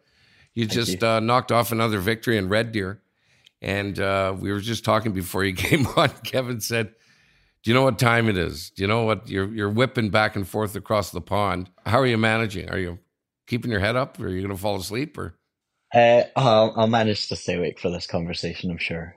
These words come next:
Speaker 2: Um, but yeah, no, I've struggled a wee bit with jet lag this past couple of days, but I'm getting there, I think. Just kinda getting back into routines and stuff back home, so it's, it's gonna be all right.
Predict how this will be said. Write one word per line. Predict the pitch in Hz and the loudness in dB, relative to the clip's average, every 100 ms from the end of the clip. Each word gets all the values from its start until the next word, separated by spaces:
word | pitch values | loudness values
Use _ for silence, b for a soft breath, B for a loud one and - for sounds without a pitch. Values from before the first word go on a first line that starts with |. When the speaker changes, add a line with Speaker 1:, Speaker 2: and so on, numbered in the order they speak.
| 87 | -8
Speaker 2:
Um, | 90 87 87 87 87 _ | -6 -4 -6 -8 -10 _
but | 113 101 - 92 | 4 4 4 0
yeah, | 87 85 - | 2 0 -2
no, | 110 101 | 2 6
I've | 101 95 | 4 4
struggled | 120 104 110 | 2 4 2
a | 92 | 0
wee | 98 | 0
bit | 90 80 | 0 -2
with | 85 | -4
jet | - 87 | -2 -2
lag | 85 85 90 | -2 -6 -6
this | 82 - - - | -10 -10 -18 -8
past | - 82 - | -4 -4 -4
couple | - 90 87 | -4 -2 -2
of | |
days, | 85 87 107 | 0 0 -2
but | - 87 - - - | -4 -4 -4 -10 -6
I'm | 107 107 | 0 4
getting | 104 87 | 4 4
there, | 87 87 | 0 -2
I | |
think. | - 95 - - | -2 -4 -6 -12
Just | - - - - - _ - | -18 -18 -16 -16 -16 _ -4
kinda | 95 87 | -2 2
getting | 92 90 | 2 2
back | 87 82 90 | 0 -2 -4
into | 87 87 | -6 -4
routines | 87 - 90 87 87 | -4 -6 -6 -6 -6
and | 87 87 | -8 -10
stuff | - 87 - | -10 -10 -8
back | - 80 - | -8 -8 -6
home, | 92 101 110 | -6 -4 -8
so | - 90 | -14 -18
it's, | 101 - - B B B B B | -20 -20 -20 B B B B B
it's | - | -4
gonna | 131 101 | 0 2
be | 101 | 4
all | 92 | 4
right. | 107 104 | 4 0